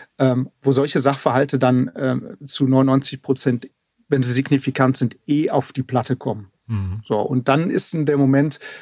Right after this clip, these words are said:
Speaker 1: äh, wo man dann auf einmal merkt, oh, äh, ich hab hier zwölf Mal ein Reporting rausgeschickt, der Investor,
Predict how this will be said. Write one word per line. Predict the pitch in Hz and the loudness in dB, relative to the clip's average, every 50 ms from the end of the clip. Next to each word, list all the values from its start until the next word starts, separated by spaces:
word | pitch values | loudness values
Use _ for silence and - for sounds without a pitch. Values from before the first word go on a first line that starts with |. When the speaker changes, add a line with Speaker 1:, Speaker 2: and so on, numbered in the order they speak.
| - - _ _ | -20 -20 _ _
Speaker 1:
äh, | - 143 139 135 131 - 202 | -2 0 2 2 0 0 -4
wo | 160 127 131 139 | -4 0 0 2
man | 143 147 143 | 4 4 4
dann | 135 139 139 | 4 2 2
auf | 143 143 135 - - | 2 0 -2 -2 -2
einmal | 143 143 143 139 127 123 | -2 0 2 2 2 2
merkt, | 123 127 131 139 135 - | 2 2 0 0 -2 -4
oh, | - 156 160 180 190 - _ _ - - - - - _ _ _ | -2 2 2 2 0 -2 _ _ -20 -20 -20 -20 -20 _ _ _
äh, | 151 143 139 - | 2 2 2 0
ich | 131 - | -2 -2
hab | 156 143 - - | -4 -2 0 0
hier | 143 139 | 0 0
zwölf | - - 147 156 175 - | 0 -2 0 -2 0 0
Mal | 156 135 | -2 0
ein | - 139 | 2 2
Reporting | 131 127 123 - 151 180 185 - 165 | 2 0 2 2 0 2 2 0 0
rausgeschickt, | - - 160 156 - - - - - 180 - - - - _ | 2 0 0 0 -2 -4 -2 -2 -2 -2 -4 -6 -12 -10 _
der | - 135 139 | -2 0 0
Investor, | 139 127 117 143 165 - - - 156 147 147 147 - | 0 0 0 0 0 0 0 0 2 2 2 0 -2